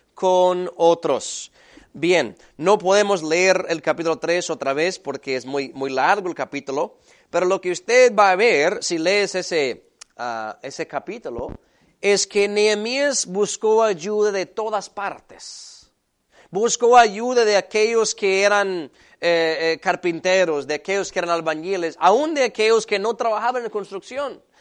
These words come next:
que podían servir de obreros, o podían servir de, de cocineros, o, eh, y cosas así. Así que Nehemías buscó ayuda de todas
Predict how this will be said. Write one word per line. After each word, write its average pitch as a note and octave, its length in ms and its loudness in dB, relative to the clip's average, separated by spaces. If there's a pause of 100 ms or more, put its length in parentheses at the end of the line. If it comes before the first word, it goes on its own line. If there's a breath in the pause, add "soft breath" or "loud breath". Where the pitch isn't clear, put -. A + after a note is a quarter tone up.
(120)
que A3+ 120 0
podían A#3 480 -2
servir G3 320 -2
de G3+ 100 2
obreros, G#3+ 580 0 (160 loud breath)
o - 120 -2
podían G#3 360 0
servir G#3 360 -2
de, G3 280 -2 (120)
de F3 140 -4
cocineros, G3 840 -2
o, D3 220 -12
eh, C#3 520 -10
y D3 40 -16
cosas F#3 380 -4
así. - 420 -10 (380 loud breath)
Así G3 260 -4
que G#3+ 160 0
Nehemías G3+ 600 -2
buscó F#3+ 360 -4
ayuda F3 380 -2
de E3 120 2
todas D#3 680 -2